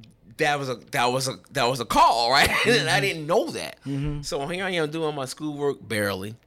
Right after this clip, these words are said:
Speaker 1: I was studying for E M T. Right?
Speaker 2: Yeah.
Speaker 1: I have an E M T book, and, you
Speaker 2: Yeah.
Speaker 1: know. And later on, my English instructor told me, uh, she knew exactly what I was doing,
Speaker 2: Mm.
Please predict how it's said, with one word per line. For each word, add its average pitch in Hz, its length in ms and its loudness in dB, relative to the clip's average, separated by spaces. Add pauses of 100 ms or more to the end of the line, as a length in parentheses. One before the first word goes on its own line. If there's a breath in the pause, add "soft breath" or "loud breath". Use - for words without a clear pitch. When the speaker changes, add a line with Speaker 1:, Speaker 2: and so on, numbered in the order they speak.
(160)
Speaker 1:
I - 120 -4
was 139 120 0
studying 117 260 -4
for 110 80 -12
E 107 140 -8
M 101 100 -10
T. - 340 -6
Right? 151 80 -2
Speaker 2:
Yeah. 143 100 4
Speaker 1:
I 131 220 2
have 113 100 0
an 107 80 -6
E 117 60 -4
M 113 80 -6
T 120 160 -10
book, 107 420 -8
and, - 160 -16
you 107 160 -4
Speaker 2:
Yeah. 85 60 -6
Speaker 1:
know. 71 260 -8 (600 loud breath)
And 120 160 -2
later 151 160 2
on, 156 160 2
my 135 160 0
English 147 320 -4
instructor 104 480 -12
told 113 340 -6
me, 90 300 -12 (400 soft breath)
uh, 87 380 -10 (120)
she - 160 -10
knew 120 120 -4
exactly 98 640 -10
what 95 180 -10
I 92 100 -8
was 92 160 -16
doing, 90 400 -16 (200 loud breath)
Speaker 2:
Mm. 120 100 -18